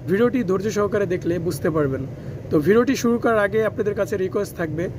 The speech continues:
যারা এখনও আমার চ্যানেলটি সাবস্ক্রাইব করেনি তারা এখনই করে দিবেন, আর যারা করেছেন তাদেরকে অসংখ্য ধন্যবাদ। তাহলে চলুন শুরু করি। তো প্রবাসী ভাইরা,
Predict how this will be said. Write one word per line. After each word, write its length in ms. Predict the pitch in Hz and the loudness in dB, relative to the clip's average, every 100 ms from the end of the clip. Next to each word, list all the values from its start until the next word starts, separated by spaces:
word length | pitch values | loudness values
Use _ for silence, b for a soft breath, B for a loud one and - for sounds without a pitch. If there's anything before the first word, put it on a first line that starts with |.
| B B - | B B -2
যারা 160 | 160 185 | 4 4
এখনও 220 | 196 214 | 4 2
আমার 140 | 226 214 | 2 0
চ্যানেলটি 280 | 214 208 | 0 -2
সাবস্ক্রাইব 440 | 202 190 - 214 202 - | -2 -6 -4 -4 -4 0
করেনি 220 | 185 190 | 0 0
তারা 160 | 190 | 2
এখনই 260 | 185 190 202 214 | 2 2 0 4
করে 140 | 208 | 2
দিবেন, 260 | 196 208 240 - B B B | 4 0 -2 -6 B B B
আর 100 | 160 175 | -4 2
যারা 200 | 196 190 | 4 4
করেছেন 360 | 202 202 214 196 | 2 2 0 0
তাদেরকে 320 | 185 180 185 | -2 0 0
অসংখ্য 400 | 175 208 165 - | -2 -2 -4 -4
ধন্যবাদ। 420 | 151 156 147 139 - B B B - | -2 -2 0 -2 -6 B B B 0
তাহলে 200 | 170 185 | 2 4
চলুন 280 | 226 226 226 - - - | 4 4 2 -4 -12 -12
শুরু 260 | - 196 190 | -4 -2 -2
করি। 200 | 170 139 143 - - - - - - - - - - | -2 -4 -6 -12 -12 -10 -10 -10 -12 -10 -10 -10 -6
তো 100 | - | -2
প্রবাসী 360 | 170 208 220 269 | 2 4 4 4
ভাইরা, 260 | 226 180 | 2 4